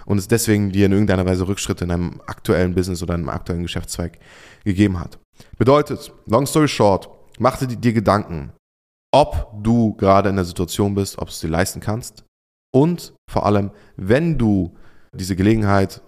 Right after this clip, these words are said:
oder Shiny Object, was auch immer, diese Sache hast, dann mache dir immer bewusst, nicht nur, was ist das Positive an der neuen Sache, sondern inwiefern beeinträchtigt es mein aktuelles Business, vielleicht auch meine Persönlichkeit.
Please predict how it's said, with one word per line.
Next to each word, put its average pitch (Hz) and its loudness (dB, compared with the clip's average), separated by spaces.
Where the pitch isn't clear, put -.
oder - -6
Shiny 87 -2
Object, 98 0
was 85 -10
auch 82 -10
immer, 101 -4
diese 82 -8
Sache 98 0
hast, - -4
dann 90 -2
mache 120 0
dir 107 0
immer 123 -2
bewusst, 95 -2
nicht 101 -4
nur, 90 -4
was 87 -6
ist - -14
das - -10
Positive 110 -4
an 85 -8
der 80 -2
neuen 104 -2
Sache, 117 -4
sondern 92 -2
inwiefern 127 -4
beeinträchtigt 113 -2
es - -4
mein 87 0
aktuelles 117 0
Business, 98 -4
vielleicht 139 -6
auch 120 -8
meine 110 -6
Persönlichkeit. 101 -4